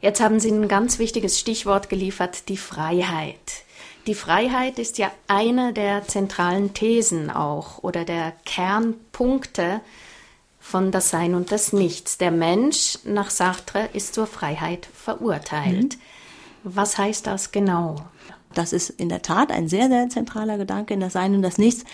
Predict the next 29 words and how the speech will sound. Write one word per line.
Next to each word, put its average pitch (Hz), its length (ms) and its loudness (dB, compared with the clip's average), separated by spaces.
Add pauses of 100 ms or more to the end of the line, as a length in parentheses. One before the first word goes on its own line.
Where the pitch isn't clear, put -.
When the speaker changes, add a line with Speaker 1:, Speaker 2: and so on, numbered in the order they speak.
(340)
Speaker 2:
Nicht 220 200 8
nur 214 140 10
dort, 170 300 4
sondern 180 260 4
im 175 100 2
gesamten 170 440 0
Werk - 200 -4
von - 160 -4
Sartre, - 440 -6 (260)
äh, 175 180 -4
in 180 100 -2
seinen 175 200 -2
Theaterstücken, 175 840 -6 (480)
in 190 140 0
seinen 170 260 0
Romanen, 175 540 -4
auch 175 260 -4
eben 180 200 -2
in 180 100 -2
Das 170 140 -4
Sein 165 200 -2
und 165 100 -4
das 165 120 -6
Nichts, 254 280 4
ganz 202 200 -4
fundamental. 175 800 -2 (1000)
Die 190 60 -6
Freiheit 247 720 0 (840)
ist - 420 0